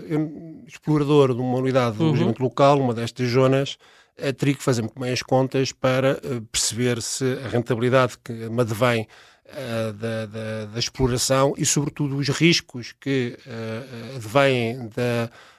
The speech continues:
Speaker 1: eh, mais que provável não renovação de registro de alojamento local até dois mil e trinta, eh, eh, versus,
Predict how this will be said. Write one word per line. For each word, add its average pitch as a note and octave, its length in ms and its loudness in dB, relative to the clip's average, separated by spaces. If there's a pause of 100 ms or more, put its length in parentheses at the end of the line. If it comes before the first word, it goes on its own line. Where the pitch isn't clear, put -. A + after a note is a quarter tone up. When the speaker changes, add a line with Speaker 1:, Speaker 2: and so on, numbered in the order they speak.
Speaker 1:
eh, C3+ 240 -12
mais B2+ 300 4
que - 80 -14
provável A#2+ 580 2
não C#3 220 6
renovação B2 840 2
de C3+ 460 0 (160)
registro B2 380 -2
de C#3 80 -8
alojamento A#2+ 360 -2
local A2+ 300 -4
até A#2 160 -8
dois A#2 160 -2
mil B2 160 -2
e B2 80 -2
trinta, C#3 420 0 (360)
eh, C3+ 500 0
eh, C#3+ 1120 -8
versus, B2 920 0